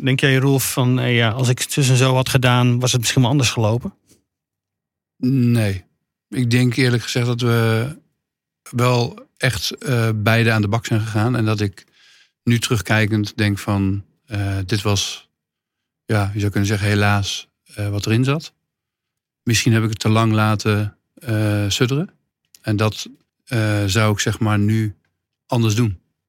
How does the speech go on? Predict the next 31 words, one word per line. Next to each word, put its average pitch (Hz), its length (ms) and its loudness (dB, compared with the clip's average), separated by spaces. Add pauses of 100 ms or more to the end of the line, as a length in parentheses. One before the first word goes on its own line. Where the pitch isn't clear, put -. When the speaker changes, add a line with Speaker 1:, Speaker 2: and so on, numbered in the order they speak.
(420)
Speaker 2:
Ik 117 160 -4
denk 113 160 2
dat 110 80 -2
ik 104 100 -2
daarin, 107 480 0
zeg 104 120 -4
maar, 110 100 -2
een 104 80 0
stukje 107 440 -2
gezondheid, 110 560 -2
eh, 110 160 2
verloor. 104 360 -2 (520)
En 101 520 -2 (120)
dat 104 160 -4
ik 104 60 -2
dat 101 120 0
nu, 107 300 0 (680)
eh, 101 320 -6
met 101 180 0
de - 60 -4
kennis 120 340 0
ook 98 380 -6
die 107 120 -2
ik 101 80 -2
nu 98 160 2
heb, 104 160 0 (440)
anders 120 240 2
zou 107 160 0
doen 107 180 0
dan 98 120 0
toen. 147 240 -4